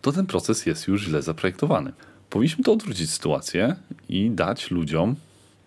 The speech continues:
możliwość podejmowania decyzji. I w tym przypadku na przykład budżet jest takim tym. Czyli w budżecie od takiej kwoty do takiej kwoty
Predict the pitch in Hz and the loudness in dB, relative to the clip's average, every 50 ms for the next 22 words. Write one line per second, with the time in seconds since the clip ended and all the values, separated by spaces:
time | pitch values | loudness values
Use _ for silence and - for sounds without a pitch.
0 | _ _ _ - - - - - - - 92 98 113 113 104 87 78 78 80 90 | _ _ _ -20 -20 -20 -20 -16 -6 -2 2 2 2 2 0 -2 -2 0 2 2
1 | 113 123 - - - - - - 107 95 113 113 117 110 - - 139 147 151 80 | 2 2 -2 -10 -16 -20 -6 -2 2 2 4 4 2 0 -2 -6 -6 -6 -4 -4
2 | 101 104 - - 123 87 71 71 65 - - - - - - - - - - - | -4 0 2 2 2 2 2 -2 -10 -12 -14 -20 -20 -20 -20 -20 -20 -20 -20 -20
3 | - _ - - - - - 330 - - 151 - 80 78 - - 98 110 139 170 | -20 _ -10 -8 -4 2 4 4 4 4 2 2 2 2 2 2 2 4 4 4
4 | - - - - - - _ _ - - - 123 120 - - 87 85 - - 85 | 2 -2 -14 -20 -20 -20 _ _ -16 -8 -4 -4 -4 -4 -4 -8 -4 0 2 4
5 | 92 80 - - _ _ - 254 320 302 - 85 78 80 71 - - - - _ | 4 2 0 -6 _ _ -2 2 4 4 4 4 4 2 2 0 -2 -12 -20 _
6 | _ _ _ - - - 85 80 - - - - - - - - - - - - | _ _ _ -14 -6 -4 -2 -2 -2 -2 -6 -6 -6 -8 -10 -10 -10 -10 -12 -12
7 | - - - 147 170 196 185 - 123 - - 110 110 113 110 104 95 98 90 98 | -6 -2 0 0 2 2 0 -2 -2 2 6 6 6 6 4 2 -2 -4 0 4
8 | 107 110 104 - - 90 85 85 - - - - - - - - - - - - | 4 4 4 4 2 0 0 0 -2 -6 -14 -20 -20 -20 -20 -20 -20 -20 -20 -20
9 | - _ - - _ _ _ _ _ _ _ _ - 110 110 110 - - - - | -20 _ -20 -20 _ _ _ _ _ _ _ _ 2 6 6 6 6 2 -6 -16
10 | - - - - _ _ _ _ _ _ _ _ _ _ _ _ - 98 98 - | -18 -20 -20 -20 _ _ _ _ _ _ _ _ _ _ _ _ 0 0 0 0
11 | 95 82 - - - - - 80 76 - - - - - 95 - - - - - | -4 -8 -6 -4 -4 -4 -4 -4 -8 -8 -8 -8 -6 -4 -6 -6 -4 -4 -4 0
12 | - - 330 302 | 2 2 2 0